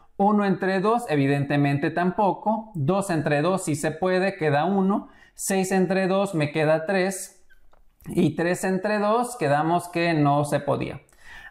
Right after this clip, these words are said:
Ahora, como podemos darnos cuenta, ya no se puede dividir ninguno entre dos, pero sí se van a poder dividir entre el siguiente número primo, que es un tres. Entonces, venga, colocamos al número tres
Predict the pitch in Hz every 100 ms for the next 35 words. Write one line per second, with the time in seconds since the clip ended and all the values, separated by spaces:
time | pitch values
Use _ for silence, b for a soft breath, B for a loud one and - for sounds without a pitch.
0 | B 139 143 123 123 - - 151 147 135
1 | 120 120 131 160 170 185 208 214 - 240
2 | 233 233 226 175 170 233 240 226 202 -
3 | 190 202 190 147 139 165 165 160 143 139
4 | 143 151 156 175 202 233 233 - - b
5 | b - 202 196 202 240 247 214 220 220
6 | 185 175 196 196 185 196 190 175 151 170
7 | 151 170 170 180 185 190 190 208 226 220
8 | 220 170 170 - 170 160 123 127 - 139
9 | 131 151 151 147 185 156 120 135 127 123
10 | 127 165 139 123 127 120 123 143 180 202
11 | 202 226 226